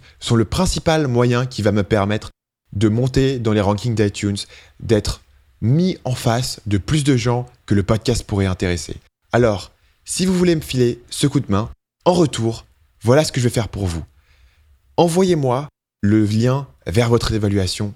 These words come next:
sur iTunes. Et en retour, je vous enverrai une critique vidéo de la page de votre choix. Envoyez-moi n'importe quelle page de votre site et je vous enverrai une critique détaillée du point de vue de la conversion.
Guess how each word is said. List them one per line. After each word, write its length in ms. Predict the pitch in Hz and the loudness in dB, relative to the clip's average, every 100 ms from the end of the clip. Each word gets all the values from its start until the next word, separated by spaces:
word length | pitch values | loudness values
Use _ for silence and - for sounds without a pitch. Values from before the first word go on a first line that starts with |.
| _ - | _ -10
sur 260 | - 175 | -2 0
iTunes. 340 | 127 101 92 80 - - _ _ - | 0 -2 -4 -6 -8 -18 _ _ 0
Et 80 | 127 | 2
en 100 | 147 | 4
retour, 440 | 147 131 113 113 - _ _ - | 2 0 -2 -4 -8 _ _ -10
je 160 | 98 156 | 0 2
vous 200 | 170 170 | 2 2
enverrai 520 | 151 135 120 160 175 - - | 2 2 2 0 -4 -8 -2
une 140 | 117 | -2
critique 440 | - 180 170 - - | 0 -2 -2 -10 -10
vidéo 520 | 107 160 143 120 147 - | -4 2 4 2 0 -4
de 100 | 107 | 0
la 160 | 104 101 | 2 2
page 340 | 107 110 113 | 0 0 0
de 80 | 101 | -2
votre 260 | 98 - 92 | -2 -2 -4
choix. 320 | - - - - | -4 -8 -6 -2
Envoyez-moi 580 | 131 160 160 147 156 - | 2 2 2 2 0 0
n'importe 340 | 143 175 185 - | -2 0 -2 0
quelle 180 | 143 | -2
page 220 | 127 127 120 | 0 0 0
de 100 | 107 | -2
votre 220 | 104 98 | -2 -4
site 260 | - 101 - _ _ _ _ - | -6 -8 -14 _ _ _ _ -2
et 40 | |
je 120 | 127 | 0
vous 220 | 135 131 131 | 0 0 -2
enverrai 440 | 117 107 110 131 - _ _ - | 0 0 0 -4 -8 _ _ 0
une 100 | 120 | 0
critique 500 | 120 123 139 131 - | 0 -2 -4 -6 -10
détaillée 640 | 98 123 131 104 107 127 131 _ _ - | -2 0 2 2 2 0 -4 _ _ -2
du 140 | 120 | -2
point 260 | - 127 113 | 0 0 0
de 40 | |
vue 260 | 98 117 127 - | 0 -4 -6 -2
de 100 | 104 | 0
la 140 | 98 | 0
conversion. 480 | - 117 92 - 73 | 0 0 0 -4 -10